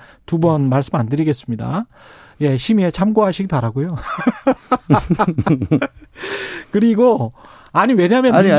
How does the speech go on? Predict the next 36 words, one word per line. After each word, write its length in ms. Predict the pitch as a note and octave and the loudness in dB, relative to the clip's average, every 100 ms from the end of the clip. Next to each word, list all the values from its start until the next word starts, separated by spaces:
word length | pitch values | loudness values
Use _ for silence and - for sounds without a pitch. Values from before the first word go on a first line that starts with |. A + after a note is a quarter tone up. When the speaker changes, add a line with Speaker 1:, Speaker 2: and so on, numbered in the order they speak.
| G#3 | 6
Speaker 2:
아니, 80 | C#4+ | 6
저 100 | F3+ | 4
Speaker 1:
민주당 360 | D3+ D4+ D4+ C4+ | 6 6 6 4
지지율하고 800 | A#3+ B3+ A#3+ A#3 A3 G3+ G#3+ A3+ | 4 4 4 4 4 2 2 0
국민의힘 440 | F3 F#3 A#3+ B3 | 0 2 2 2
지지율을 440 | D#3 D#3+ G3+ G#3+ F3 | 0 0 0 0 0
보면 600 | C3 B2+ C3+ A2+ C#3+ E3 | 0 2 2 2 2 2
Speaker 2:
네네네. 260 | B2+ G#2+ | 2 2
Speaker 1:
국민의힘 500 | F#2 G3 B3+ C4+ B3 | 0 0 2 2 2
지지율 580 | F3+ G3 G#3+ G3+ G3 F#3+ - - - _ | 0 0 0 0 -2 -6 -10 -20 -20 _
비슷비슷하거든요. 920 | - F3 D4 C4+ - G3+ C#4+ D4 A#3 F#3 | -4 -2 0 0 0 -2 2 2 2 2
어떤 260 | D3+ B3 | 2 2
거는 140 | A#3+ G#3+ | 2 0
국민의힘이 640 | F3 G3 G#3+ G3 F#3 F#3 | 0 0 2 0 0 -2
더 140 | - D#3 | -2 -2
높게 260 | C#3+ B2+ | 0 0
나오는 260 | G3+ D3 D3+ | 0 4 6
것도 100 | F#3+ | 6
Speaker 2:
리얼미터는 460 | B3 A#3+ G#3+ A3 F3+ | 6 4 4 4 2
Speaker 1:
있고. 140 | C3+ | 0
Speaker 2:
또 100 | F3 | 0
한참 400 | D#3+ G#3+ - A3 | 2 2 2 2
뭐 300 | G3 D#3+ D#3 C#3+ - - | 2 2 0 0 -6 -4
우리, 360 | D3 D#3+ D#3 C#3 | 2 4 6 4
우리가 480 | D3 D#3 C#3+ G2+ - | 4 4 4 2 0
높게 300 | C3 B2 D#3+ | -2 2 2
나왔죠. 380 | A#2+ F2+ - - | 4 0 2 2
Speaker 1:
그렇죠. 200 | A#3 G#3 | 2 0
그러니까 200 | E3 C3+ | 2 2
Speaker 2:
예. 40 | |
Speaker 1:
왔다 140 | - G3+ | 2 2
갔다 200 | F#3 D3 | 0 0
한단 240 | F#3+ C#4 | 0 2
Speaker 2:
예, 80 | C3 | 4
Speaker 1:
말이죠. 200 | B2 | 2
Speaker 2:
예. 40 | B2+ | 0